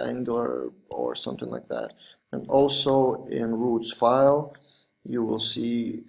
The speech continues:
uh, different, different prefixes, different namespaces for A P I and for general middleware.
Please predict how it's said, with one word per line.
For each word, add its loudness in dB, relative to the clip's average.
uh, 0
different, -4
different -6
prefixes, -4
different -8
namespaces -2
for -4
A -6
P 0
I 2
and 0
for 2
general -2
middleware. -6